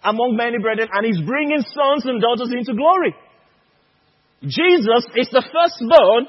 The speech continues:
and is raising sons who can come into the Father's kingdom, because part of the calling of sonship is to reflect the character of the Father. The servant cannot reflect the Father's character. The servant cannot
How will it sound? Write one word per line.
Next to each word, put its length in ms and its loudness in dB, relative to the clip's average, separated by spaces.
and 120 -2
is 140 0
raising 480 -2
sons 500 0
who 160 2
can 260 -4
come 460 2
into 180 -6
the 160 -2
Father's 400 -2
kingdom, 520 -4
because 360 -4
part 300 -4
of 340 0
the 140 -2
calling 500 2
of 220 -4
sonship 640 -2
is 240 0
to 160 0
reflect 560 -4
the 80 -6
character 480 -4
of 80 -4
the 160 -10
Father. 400 -8
The 100 -2
servant 500 0
cannot 540 -6
reflect 480 -4
the 160 -10
Father's 320 -8
character. 480 -10
The 220 -4
servant 480 4
cannot 380 -2